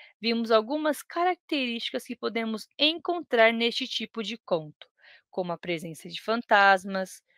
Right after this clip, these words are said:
a presença de cemitérios, o tamanho curto por ser um conto, o que o faz também ser fácil de lembrar, e que muitas pessoas contam este tipo de história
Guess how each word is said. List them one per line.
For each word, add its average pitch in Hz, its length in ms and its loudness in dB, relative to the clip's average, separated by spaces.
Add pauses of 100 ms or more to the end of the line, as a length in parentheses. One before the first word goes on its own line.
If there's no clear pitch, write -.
(160)
a 190 120 0
presença 185 500 -4
de 160 100 -14
cemitérios, 196 1000 4 (320)
o 285 100 -6
tamanho 190 640 0
curto 262 460 -4
por - 160 -16
ser 180 260 -6
um 233 100 -6
conto, 214 720 -4 (400)
o 220 80 -6
que - 180 -8
o 202 60 -4
faz 190 340 2
também 185 460 -2
ser 233 460 2
fácil 180 480 2
de 175 100 -10
lembrar, 208 560 -2 (320)
e 240 80 -8
que 262 160 0
muitas 330 480 -2
pessoas 269 760 0
contam 294 640 -2
este 311 520 -2
tipo 214 360 -8
de 170 80 -14
história 202 640 4